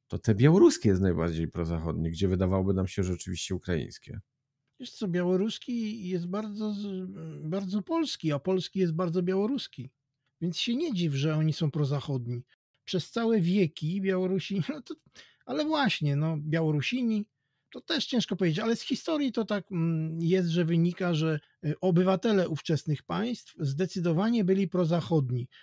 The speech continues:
Speaker 2: A skoro oni byli prozachodni, no to i te tereny były bardzo prozachodnie i ludzie w tych siołach, wioskach i miasteczkach i miastach byli również prozachodni.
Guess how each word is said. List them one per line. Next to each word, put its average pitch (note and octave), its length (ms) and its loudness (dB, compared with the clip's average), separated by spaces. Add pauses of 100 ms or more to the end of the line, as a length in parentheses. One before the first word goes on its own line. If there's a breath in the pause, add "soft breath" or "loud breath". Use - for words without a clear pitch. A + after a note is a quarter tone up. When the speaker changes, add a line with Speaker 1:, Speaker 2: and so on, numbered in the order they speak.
(120 soft breath)
Speaker 2:
A D3 60 -4
skoro D#3 300 0
oni B3 240 2
byli B3+ 200 0
prozachodni, G#3+ 720 0
no F#3+ 180 0
to G#3+ 200 -2
i G3+ 140 -2
te F#3+ 140 -4
tereny F3+ 460 2
były D#3+ 300 2
bardzo D3+ 320 0
prozachodnie F3 640 0
i E3 220 0
ludzie E3 300 2
w - 60 -12
tych D3+ 220 -4
siołach, D#3+ 440 2
wioskach D#3 580 -2
i D3+ 80 0
miasteczkach D3 680 -2
i D3+ 40 0
miastach C#3+ 560 -2 (360)
byli D3 200 2
również D#3 360 2
prozachodni. B2 680 0